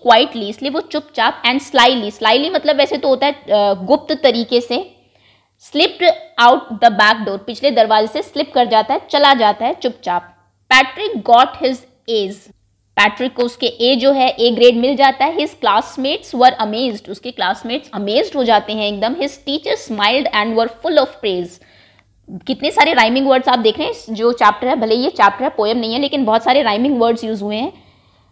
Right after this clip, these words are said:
ओके, तो टीचर जो है वो स्माइल करते हैं हमेशा पैट्रिक को होमवर्क के लिए, वो बोलते रहते थे। And was full of praise, praise मतलब तारीफ होता है,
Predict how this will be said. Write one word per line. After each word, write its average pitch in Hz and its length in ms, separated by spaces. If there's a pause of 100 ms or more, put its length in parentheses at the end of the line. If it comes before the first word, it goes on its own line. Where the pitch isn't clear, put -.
(180)
ओके, 254 220
तो 294 240
टीचर 285 480
जो 403 140
है 302 40
वो 311 120
स्माइल 254 360
करते 254 280
हैं 269 120
हमेशा 226 280
पैट्रिक 208 380
को 240 80
होमवर्क 214 320
के 226 80
लिए, 226 120
वो 226 100
बोलते 202 300
रहते 220 260
थे। 214 80
And 277 120
was 302 140
full 277 180
of 302 80
praise, 220 380
praise 247 360
मतलब - 240
तारीफ 220 400
होता 226 220
है, 262 160